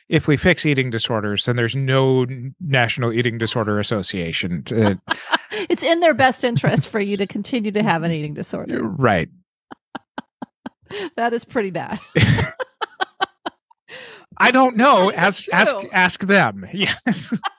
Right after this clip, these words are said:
Speaker 2: It feels
Speaker 1: The
Speaker 2: kind of true.
Speaker 1: There was a movie, I don't know, this is probably fifteen years ago or so, called Thank You for Smoking. Uh,
Speaker 2: Ah,
Speaker 1: and
Speaker 2: yes. <laughs>
Speaker 1: the P R guy, I remember, there was like, "We want, you know, a lot of people who are lifelong smokers to,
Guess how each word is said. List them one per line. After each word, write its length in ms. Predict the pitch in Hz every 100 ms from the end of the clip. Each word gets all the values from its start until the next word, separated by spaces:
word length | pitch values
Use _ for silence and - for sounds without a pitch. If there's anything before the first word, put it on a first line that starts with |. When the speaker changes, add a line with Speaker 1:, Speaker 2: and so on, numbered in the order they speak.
| - - - 359 _ - -
Speaker 2:
It 120 | 359
feels 160 | 294 302
Speaker 1:
The 60 |
Speaker 2:
kind 200 | 294 269
of 100 | 254
true. 320 | - 196 - - _ - 156 185 180 -
Speaker 1:
There 240 | 175 180
was 280 | 208 160 170
a 160 | 170 147
movie, 880 | 139 147 143 135 131 120 117 104 101
I 160 | - 131
don't 180 | 110 95
know, 140 | 95
this 120 | 104
is 140 | 104 - - 147
probably 240 | 127 117 110
fifteen 880 | - 107 - 117 107 104 104 98 98
years 360 | 107 101 104
ago 220 | 113 110 107
or 120 | 110
so, 320 | - 107 104
called 220 | - 107
Thank 240 | - 107 120
You 80 |
for 140 | 110 113
Smoking. 580 | - 104 - 107 117 117 _ 185
Uh, 260 | 104 95 90
Speaker 2:
Ah, 360 | 240 262 254 120
Speaker 1:
and 240 | 127 127
Speaker 2:
yes. 180 | 131 -
<laughs> 160 | 175 151
Speaker 1:
the 340 | 147 135 156 -
P 240 | - 170
R 240 | 151 156
guy, 220 | 147 151 147
I 20 | 147
remember, 400 | 139 147 147 143
there 160 | 143
was 120 | 143
like, 160 | 139 123
"We 100 | 185
want, 500 | 226 180 - - - -
you 80 | 123
know, 140 | 101
a 20 |
lot 260 | 110 123 139
of 140 | 123
people 520 | - 135 120 117 113 98
who 100 | 117
are 80 |
lifelong 500 | 98 120 110 123 104
smokers 640 | 101 107 92 90 87 92 -
to, 280 | - 90